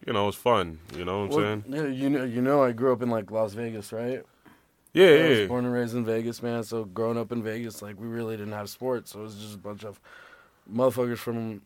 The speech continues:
Speaker 2: all over moving to Vegas.
Speaker 1: Right.
Speaker 2: You know, like, bringing their sports teams out there and
Speaker 1: Yeah.
Speaker 2: stuff. Yeah.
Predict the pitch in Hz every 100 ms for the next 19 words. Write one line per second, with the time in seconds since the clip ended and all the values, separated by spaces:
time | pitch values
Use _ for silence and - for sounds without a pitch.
0 | _ _ 127 135 135 135 147 113 107 113
1 | 123 120 107 104 123 113 104 101 - -
2 | 98 90 78 - - - 127 123 113 110
3 | 110 107 107 110 113 - 110 101 - 104
4 | 101 104 95 - 110 101 92 87 - 98
5 | 104 101 92 90 82 82 110 101